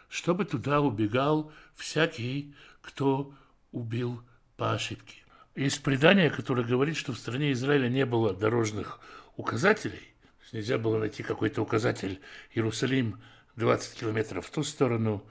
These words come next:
или «Бершева десять километров в ту сторону». Не было никаких указателей, кроме указателей, указывающих путь в, э, города-убежища. То есть проявлялась особая забота о человеке, который должен был туда бежать.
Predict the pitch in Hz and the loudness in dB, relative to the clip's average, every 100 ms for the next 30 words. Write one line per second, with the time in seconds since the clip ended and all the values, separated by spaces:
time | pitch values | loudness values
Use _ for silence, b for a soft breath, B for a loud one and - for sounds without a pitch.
0 | B B B 107 104 104 101 107 98 135 | B B B -6 -4 -2 0 0 0 0
1 | 113 95 101 95 107 - - 104 107 101 | 0 0 -4 -2 -4 -4 -8 -6 -4 -6
2 | 101 - - 123 - 90 - - B B | -8 -10 -10 -10 -12 -18 -20 -20 B B
3 | B - 131 175 151 117 117 113 117 165 | B -6 0 2 2 2 0 -4 -4 -4
4 | 131 117 135 180 185 147 131 110 B B | -2 0 0 2 0 0 0 -2 B B
5 | - - 156 170 143 127 113 151 151 123 | -10 0 2 4 2 0 0 0 2 2
6 | 113 - 131 123 113 110 117 - - 135 | 2 2 0 0 -4 -4 -6 -8 -4 -2
7 | 127 - B B B - - 113 110 104 | -2 -6 B B B -20 -6 -2 -2 -2
8 | 104 101 110 113 123 120 113 - - - | -6 -4 -2 0 2 2 0 -8 -10 -6
9 | 107 131 107 92 - - _ - - - | 2 2 2 -2 -8 -12 _ -20 -16 -2
10 | 101 107 135 135 - - B B B - | 0 4 4 4 0 -6 B B B -4
11 | 110 - 123 107 104 98 104 107 110 175 | -2 0 0 2 0 -2 -4 -4 0 -2
12 | 180 104 - 104 117 123 - - 110 107 | 0 -2 0 -2 -2 -4 -12 -10 -2 -2
13 | 110 110 B B - 110 104 107 104 104 | -2 -6 B B -6 -2 -2 -2 -4 -4
14 | 104 98 98 98 92 - | -2 -2 -2 -6 -8 -12